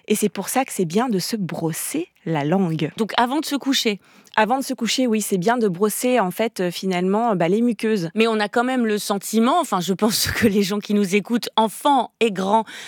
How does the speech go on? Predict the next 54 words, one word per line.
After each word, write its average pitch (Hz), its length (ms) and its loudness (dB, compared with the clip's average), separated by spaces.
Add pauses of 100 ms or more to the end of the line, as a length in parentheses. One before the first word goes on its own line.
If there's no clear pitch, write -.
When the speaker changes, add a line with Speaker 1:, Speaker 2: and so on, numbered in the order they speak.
(120)
Speaker 2:
se - 220 -4
disent 190 380 0
qu'on 180 340 0
a 165 80 2
quand 175 120 0
même 196 160 0
tendance 190 320 -2
à 175 40 4
avoir 151 160 0
plus - 220 -4
mauvaise 175 320 2
haleine 175 240 2
au 156 60 2
réveil 185 420 4
après 202 180 -2
avoir 160 260 0
dormi 175 420 2
que, 254 100 -2
euh, 208 340 4
dans 165 140 -2
la 160 120 0
journée, 190 540 2
euh, 170 240 0
après 190 340 -4
une 175 120 -2
journée 170 200 -4
de 170 60 -16
travail 233 400 0 (160)
Speaker 1:
Et 190 160 2
oui, 240 240 2
Speaker 2:
ou 226 40 0
Speaker 1:
de, 196 120 2
Speaker 2:
d'école. 190 300 -2 (120)
Speaker 1:
il 175 100 -10
y 185 40 0
a, 170 160 -2
il 175 80 -12
y 185 60 0
a 170 100 2
d'autres 247 380 -2
choses 311 260 -2
qui - 140 -2
rentrent 196 260 0
en 202 60 0
compte. 349 340 -6
Bah, 180 140 0
typiquement, 247 440 -6
quand 202 280 -4
on 185 60 2
dort, 226 180 0
on 185 80 2
ne 170 60 2
boit 165 200 0
pas. 277 180 2